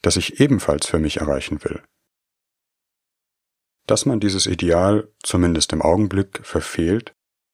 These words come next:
nicht das ist, was man sein will, quält das Ich,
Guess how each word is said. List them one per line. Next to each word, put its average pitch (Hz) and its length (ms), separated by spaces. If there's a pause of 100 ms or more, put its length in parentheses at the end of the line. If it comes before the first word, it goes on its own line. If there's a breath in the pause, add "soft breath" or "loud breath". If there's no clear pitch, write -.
(160)
nicht - 340
das - 180
ist, - 400 (180)
was 82 160
man 78 140
sein 87 380
will, 101 280 (540)
quält 82 400
das 76 160
Ich, 78 300